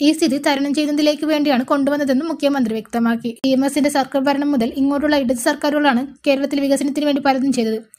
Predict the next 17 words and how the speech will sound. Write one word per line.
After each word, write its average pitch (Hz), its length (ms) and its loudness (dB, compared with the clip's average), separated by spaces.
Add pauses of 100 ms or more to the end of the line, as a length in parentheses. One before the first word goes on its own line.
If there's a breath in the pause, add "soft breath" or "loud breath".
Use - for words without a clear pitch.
(220)
കേരളത്തിൽ 247 360 0
ഇ 254 120 2
എം 262 100 2
എസ് 254 100 -4
സർക്കാരാണ് 262 400 0
എല്ലാ 254 240 0
വികസനത്തിനും 277 560 0
അടിത്തറയിട്ടത്. 226 600 -2 (260 soft breath)
ശരിക്കും 330 460 -2
കേരളം 294 340 0
മോഡലിന് 302 360 0
തുടക്കം 285 320 -2
കുറിച്ചത് 254 240 0
ഇ 277 200 0
എം 285 140 0
എസ് 294 140 -6
സർക്കാരാണ്. 226 460 -2